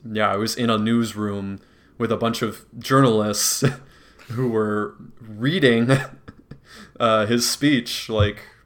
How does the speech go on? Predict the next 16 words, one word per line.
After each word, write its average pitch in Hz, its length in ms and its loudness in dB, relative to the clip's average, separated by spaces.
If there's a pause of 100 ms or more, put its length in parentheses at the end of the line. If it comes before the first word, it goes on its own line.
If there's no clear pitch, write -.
as, 107 260 -2
as 107 200 -2
he 117 60 -2
went 113 200 -4
along, 107 440 -2
taking 117 320 -4
turns 113 400 -4
doing 110 220 -4
Trump 117 240 -4
impressions 104 560 -4
and 107 100 -8
everything. 104 400 -4
And, 101 160 -8 (460)
you 160 100 2
know, 123 80 6
still 196 520 10